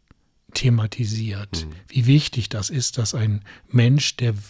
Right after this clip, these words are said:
Speaker 1: Widerstand leistet gegen Ungerechtigkeit in dieser Welt oder in einem selbst,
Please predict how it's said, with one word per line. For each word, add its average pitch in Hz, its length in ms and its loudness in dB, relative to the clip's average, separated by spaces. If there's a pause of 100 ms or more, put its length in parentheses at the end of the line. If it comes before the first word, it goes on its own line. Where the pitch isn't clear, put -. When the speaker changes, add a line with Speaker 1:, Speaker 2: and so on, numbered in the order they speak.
(120)
Speaker 1:
Widerstand 127 840 2
leistet 113 880 -4
gegen 117 240 -2
Ungerechtigkeit 120 1080 0
in 113 120 -2
dieser 113 300 -4
Welt 113 480 -2 (600)
oder 135 220 2
in 123 140 2
einem 110 220 2
selbst, 104 640 -4